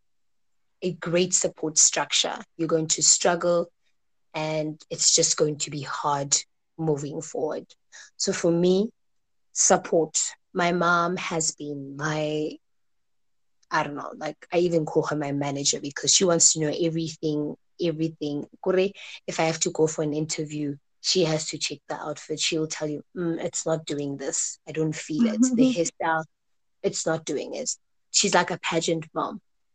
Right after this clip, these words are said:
Speaker 1: So that's
Speaker 2: Mm.
Speaker 1: support that you have to get from your family, number one, because obviously you're a student. When I started, I was in grade six. I didn't have money. I didn't have, also, like, social media wasn't, like, a big thing back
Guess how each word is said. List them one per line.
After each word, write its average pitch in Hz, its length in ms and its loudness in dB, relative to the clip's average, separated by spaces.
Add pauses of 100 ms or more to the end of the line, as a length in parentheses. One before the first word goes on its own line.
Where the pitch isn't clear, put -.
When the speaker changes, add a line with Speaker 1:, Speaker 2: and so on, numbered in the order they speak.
(440)
Speaker 1:
So 165 380 8 (220)
that's 160 220 2
Speaker 2:
Mm. - 20 4
Speaker 1:
support 160 400 -2
that 160 100 2 (120)
you 156 160 0
have 160 220 -2
to 160 160 2
get 156 220 -2
from 156 540 0
your 165 240 4
family, 156 720 0
number 151 320 0
one, 147 280 -2
because 160 260 -2
obviously 165 560 2
you're 165 200 4
a 160 60 2
student. 175 440 2
When 156 140 2
I 175 180 2
started, 160 340 2
I 156 60 2
was 156 160 2
in 151 80 0
grade 151 220 -4
six. - 260 -4
I 170 80 4
didn't 170 160 -2
have 151 220 -6
money. 143 440 -2 (460)
I 160 40 -2
didn't 156 260 2
have, 143 300 -4 (540)
also, 175 300 2
like, 156 160 2
social 170 340 2
media 156 260 2
wasn't, 151 300 0
like, 143 140 -8
a 143 120 -4
big 139 180 -6
thing 143 200 -6
back 131 260 -10